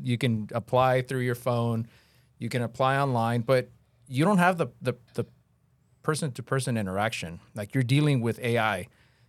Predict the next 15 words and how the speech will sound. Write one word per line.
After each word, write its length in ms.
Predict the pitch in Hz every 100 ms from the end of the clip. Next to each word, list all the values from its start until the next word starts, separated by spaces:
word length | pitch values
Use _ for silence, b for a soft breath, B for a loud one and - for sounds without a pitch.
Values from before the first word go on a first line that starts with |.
| b _ _ _ _ _
And 240 | 135 135 135
ultimately, 540 | 165 165 202 170 175
the, 180 | 143 127 143
the 260 | 117 117
home-, 260 | 143 - -
the 140 | 120 110
homeowner 400 | 180 185 156 135
or 60 |
the 100 | 127
consumer 400 | 117 110 170 160 -
is 240 | 143 147
paying 520 | - - 160 139 110
for 300 | 98 - 120 110
that 400 | 120 117 - -
technology, 720 | 117 123 175 135 98 92